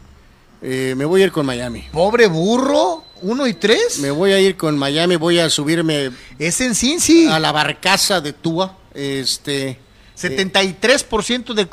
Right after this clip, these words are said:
Speaker 2: de, de pases completos de Tua este año, ¿eh?
Speaker 1: Eh, pues sí, sí, sí, sí, hasta ahora, eh, ocho touchdowns, dos intercepciones, ¿no? Y por cierto, Burrow está con seis intercep-, seis, eh, touchdowns, eh, um, y este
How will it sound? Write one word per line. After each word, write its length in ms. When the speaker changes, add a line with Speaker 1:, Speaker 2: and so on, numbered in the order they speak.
Speaker 2:
de, 180
de 120
pases 320
completos 340
de 100
Tua 180
este 160
año, 240
¿eh? 40
Speaker 1:
Eh, 540
pues 180
sí, 160
sí, 160
sí, 180
sí, 120
hasta 240
ahora, 320
eh, 240
ocho 220
touchdowns, 380
dos 160
intercepciones, 600
¿no? 240
Y 120
por 180
cierto, 480
Burrow 260
está 260
con 240
seis 360
intercep-, 400
seis, 420
eh, 180
touchdowns, 600
eh, 1200
um, 280
y 400
este 1000